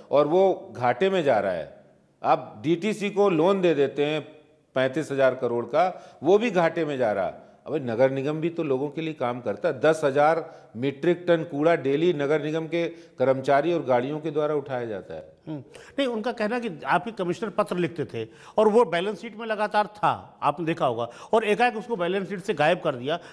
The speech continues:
Speaker 2: भारतीय जनता पार्टी उस पर खामोश है, चौबीस सौ करोड़ रुपए उसे नहीं चाहिए।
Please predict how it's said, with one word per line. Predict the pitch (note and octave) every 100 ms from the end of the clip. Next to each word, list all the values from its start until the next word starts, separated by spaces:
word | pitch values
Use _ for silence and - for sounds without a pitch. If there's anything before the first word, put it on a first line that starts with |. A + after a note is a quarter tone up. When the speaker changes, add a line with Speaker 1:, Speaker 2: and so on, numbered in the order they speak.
| -
Speaker 2:
भारतीय | E3 F3+ G3+
जनता | F#3 G3+
पार्टी | G#3 G3+
उस | A3
पर | A#3+
खामोश | - A#3 C#4+ - D3+
है, | G2 - - _ -
चौबीस | F#3 A3
सौ | A#3
करोड़ | A#3+ B3
रुपए | B3 A#3
उसे | A#3+ B3+
नहीं | C4
चाहिए। | A3+ C3+ A2